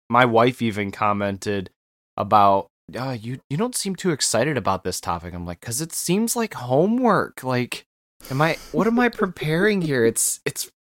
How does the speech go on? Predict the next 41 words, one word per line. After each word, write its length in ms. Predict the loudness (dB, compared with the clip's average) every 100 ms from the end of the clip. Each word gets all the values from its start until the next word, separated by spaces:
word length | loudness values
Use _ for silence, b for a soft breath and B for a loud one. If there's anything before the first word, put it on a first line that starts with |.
| _ _ -16
frustrating, 960 | 4 8 8 6 4 6 6 6 4
but 240 | 4 4 4 _ _
I, 220 | -2 -2 -4
it's 220 | -4 -2 2
less 340 | 6 6 4
rewarding 580 | -2 0 2 2 2 0
than 160 | 0
the 80 | 0
usual 420 | -2 -2 0 -2
frustration. 760 | 0 2 0 0 0 2 0 2
I 100 | 2
don't, 260 | 2 2 -4 _ -6
I 80 | -2
don't 140 | 0
know 60 | 2
what 180 | 2 2
I'm 140 | 2
doing 280 | 2 2 0 -2
here. 320 | -4 -6 -8
And 320 | -4 -4 -2
so 120 | -4 -4
I'm 100 | -2
hoping 400 | -4 -2 -4 -2
that 120 | -2
we 100 | -2
get 160 | -2 -2
some 160 | -8
good 180 | -4 -4
content 540 | -2 -2 -2 -4 -6 -4
out 140 | -4
of 60 | -4
this 200 | -6 -6
because 420 | -8 -4 -2 -2 -8 _ _ _ _ _ _ 0
it, 160 | 0
it 120 | 4 4
was, 260 | 4 2
it 100 | 0
was 160 | 0 0
a 80 | 0
rough 300 | 0 -2 -4
one, 280 | -6 -6